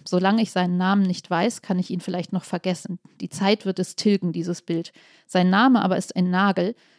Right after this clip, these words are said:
der in mir eingeschlagen wird und nie mehr herauszubringen ist.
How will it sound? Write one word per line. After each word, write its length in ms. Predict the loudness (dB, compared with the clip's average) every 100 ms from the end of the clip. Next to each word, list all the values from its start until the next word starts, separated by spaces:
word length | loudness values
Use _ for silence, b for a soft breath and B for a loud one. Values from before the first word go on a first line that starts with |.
| b
der 100 | 0
in 100 | 4
mir 140 | 4 4
eingeschlagen 760 | 4 4 2 0 0 0 0
wird 200 | 0 0
und 160 | 0 4
nie 160 | 6
mehr 200 | 6 4
herauszubringen 840 | 2 0 -2 -4 -8 -8 -6 -4 -4
ist. 320 | -8 -10